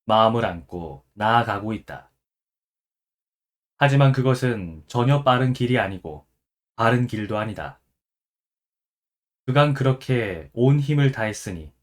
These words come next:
잠시 마음을 쉬게 두어도 괜찮다. 잠시 머리를 식혀도 괜찮다. 당신은 당신 생각만큼 강한 사람이 아니다. 한계를 떠안고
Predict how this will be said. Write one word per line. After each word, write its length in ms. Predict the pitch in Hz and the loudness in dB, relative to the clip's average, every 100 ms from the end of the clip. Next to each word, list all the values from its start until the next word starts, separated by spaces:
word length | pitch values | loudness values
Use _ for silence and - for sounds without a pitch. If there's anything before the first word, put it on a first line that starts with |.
| _ _ _ _ _ - | _ _ _ _ _ -2
잠시 380 | 120 120 - 139 | 0 0 0 2
마음을 680 | 117 104 95 95 82 71 - - | 4 2 -2 -8 -10 -14 -20 -16
쉬게 380 | - 139 139 | -8 -2 0
두어도 320 | 131 110 110 113 | 0 -2 -4 -6
괜찮다. 640 | 110 - 95 - - _ _ _ _ _ _ _ _ _ _ _ _ _ _ _ _ - | -6 -8 -10 -12 -20 _ _ _ _ _ _ _ _ _ _ _ _ _ _ _ _ -4
잠시 320 | 123 131 151 | -2 0 2
머리를 640 | 143 131 120 117 98 80 80 | 4 4 2 0 -4 -8 -14
식혀도 440 | - 143 131 131 | -14 -6 -4 -2
괜찮다. 580 | 127 127 123 - 73 - _ _ _ _ _ _ _ _ _ _ _ _ _ _ _ _ _ _ - | -2 -4 -6 -10 -16 -18 _ _ _ _ _ _ _ _ _ _ _ _ _ _ _ _ _ _ 0
당신은 440 | 131 131 139 156 | 2 2 0 0
당신 320 | 127 123 143 | -2 -2 -2
생각만큼 920 | 139 139 131 113 90 - 104 82 76 _ _ _ - | 0 0 0 0 -6 -10 -12 -12 -14 _ _ _ -2
강한 320 | 120 135 135 | 2 4 2
사람이 320 | 127 120 104 104 | 0 -6 -6 -8
아니다. 380 | 107 76 69 _ _ _ _ _ _ _ _ _ _ _ _ _ _ _ _ _ _ _ _ _ - | -8 -12 -14 _ _ _ _ _ _ _ _ _ _ _ _ _ _ _ _ _ _ _ _ _ 0
한계를 440 | 143 139 135 127 | 4 6 4 2
떠안고 760 | 127 110 101 98 87 78 69 | 2 0 -2 -8 -8 -8 -14